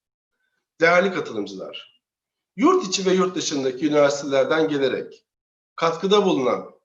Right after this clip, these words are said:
siz değerli bilim insanlarının yapacakları katkılarıyla gerçekleştireceğimiz beşinci Uluslararası Bilimsel ve Mesleki Çalışmalar Kongresi, yani beşinci Uluslararası Bilmes iki bin yirminin ve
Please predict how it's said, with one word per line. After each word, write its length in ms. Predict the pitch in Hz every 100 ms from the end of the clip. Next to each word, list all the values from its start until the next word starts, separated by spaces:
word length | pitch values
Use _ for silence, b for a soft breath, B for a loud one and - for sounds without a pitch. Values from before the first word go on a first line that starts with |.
| _ _ _
siz 380 | _ - 220 170
değerli 340 | 165 156 175
bilim 220 | 175 185 175
insanlarının 880 | 143 143 120 110 101 107 151 - _ _
yapacakları 800 | 127 127 143 160 160 160 - -
katkılarıyla 680 | 170 170 - 170 175 190 170
gerçekleştireceğimiz 1500 | - 135 135 131 123 127 - 113 104 113 101 127 185 - _ _ _ _ _
beşinci 560 | 120 123 156 160 175 247
Uluslararası 1000 | 180 185 - 208 190 143 - 104 104 - - _ _ -
Bilimsel 640 | 123 147 156 - 240 262
ve 40 |
Mesleki 460 | 190 185 196 190 208
Çalışmalar 720 | 190 180 - 175 170 196 196
Kongresi, 580 | 165 127 101 92 92 - - _ -
yani 380 | 151 151 113 104
beşinci 400 | 123 - 156 165
Uluslararası 720 | 160 160 - 160 147 147 143
Bilmes 480 | 151 139 135 - -
iki 220 | - 143
bin 140 | 135
yirminin 640 | 127 127 120 101 117 196 - _ _ _
ve 400 | 117 131 - -